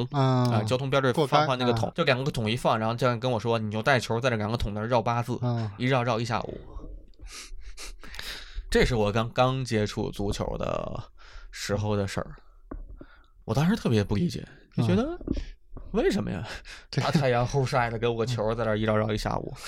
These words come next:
Speaker 1: <laughs> 当时怎么不理解呢？就是感觉，<clears throat> 人家都在对抗，凭什么我区别对待？还是说，就是说，哎，我为什么要这么去做？
Speaker 2: 啊，对，对，对，我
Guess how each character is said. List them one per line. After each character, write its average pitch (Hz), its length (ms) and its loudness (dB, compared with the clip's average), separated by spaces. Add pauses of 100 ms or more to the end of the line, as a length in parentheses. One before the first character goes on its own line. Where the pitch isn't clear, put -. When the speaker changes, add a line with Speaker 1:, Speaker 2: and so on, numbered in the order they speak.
(140)
Speaker 1:
<laughs> - 2000 -6
当 151 160 4
时 160 240 2
怎 120 120 0
么 110 140 0
不 135 120 0
理 131 180 2
解 123 120 0
呢？ 117 100 -8 (720)
就 170 120 0
是 170 60 6
感 123 180 4
觉， 123 260 4 (220)
<clears throat> 143 280 8
人 131 140 6
家 156 100 4
都 147 140 4
在 143 100 4
对 135 160 2
抗， 131 160 4
凭 143 180 2
什 147 80 4
么 143 80 6
我 120 140 4
区 - 200 -2
别 117 140 4
对 120 140 4
待？ 113 220 -2 (120)
还 127 160 0
是 139 160 6
说， 143 160 4
就 139 80 0
是 139 200 4
说， 147 160 6 (360)
哎， 147 140 2
我 127 200 0
为 185 140 6
什 175 120 4
么 120 120 4
要 120 120 4
这 120 100 2
么 110 160 4
去 110 100 2
做？ 113 240 -2 (280)
Speaker 2:
啊， 151 220 2
对， 117 160 2
对， 107 80 -2
对， 101 180 -2
我 135 180 2